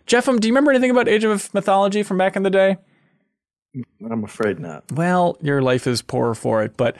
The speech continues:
Speaker 1: uh, it's, so this remaster is coming out in twenty twenty-four, and it's launching day and date on Xbox, which is pretty funky. Uh, I'm curious to see what those controls are gonna be like, but maybe they'll have a slightly bigger audience because of that. But, Jeff, um, you like, uh, Mythology?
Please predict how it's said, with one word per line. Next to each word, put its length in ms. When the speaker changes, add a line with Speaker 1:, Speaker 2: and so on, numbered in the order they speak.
Speaker 1:
uh, 140
it's, 260
so 340
this 380
remaster 440
is 100
coming 240
out 240
in 260
twenty 220
twenty-four, 480
and 80
it's 140
launching 500
day 140
and 120
date 220
on 140
Xbox, 580
which 160
is 80
pretty 160
funky. 420
Uh, 60
I'm 260
curious 240
to 80
see 140
what 100
those 160
controls 340
are 40
gonna 120
be 40
like, 240
but 100
maybe 220
they'll 140
have 180
a 160
slightly 320
bigger 260
audience 240
because 220
of 60
that. 200
But, 180
Jeff, 260
um, 80
you 100
like, 240
uh, 360
Mythology? 680